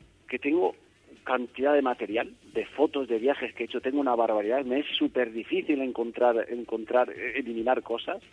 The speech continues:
También es verdad que la charla tengo que ceñirla más a, a algo en concreto, si no se puede hacer muy largo. Eh, ¿que haya más charlas? Pues no lo sé, ojalá, eh, espero que a la gente guste.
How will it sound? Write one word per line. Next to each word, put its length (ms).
También 280
es 80
verdad 260
que 100
la 120
charla 340
tengo 280
que 180
ceñirla 560
más 320
a, 300
a 300
algo 240
en 80
concreto, 480
si 160
no 140
se 140
puede 200
hacer 200
muy 180
largo. 340
Eh, 880
¿que 120
haya 200
más 200
charlas? 440
Pues 540
no 160
lo 120
sé, 280
ojalá, 680
eh, 320
espero 280
que 200
a 80
la 60
gente 280
guste. 480